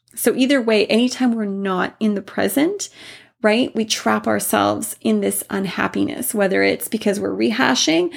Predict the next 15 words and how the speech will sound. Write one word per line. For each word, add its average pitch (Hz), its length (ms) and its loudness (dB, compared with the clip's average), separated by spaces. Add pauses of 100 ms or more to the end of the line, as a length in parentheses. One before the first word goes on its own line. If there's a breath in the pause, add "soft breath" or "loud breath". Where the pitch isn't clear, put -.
(220 loud breath)
or 220 100 2
because 214 320 0
we 214 60 -2
somehow, 214 480 -2
we 220 120 2
have 202 160 0
some 202 200 0
idealized 190 680 0
self - 380 -2
that - 160 -6
we're 196 80 -4
not 185 260 -4
meeting - 300 -2
up - 160 -16
to. - 220 -6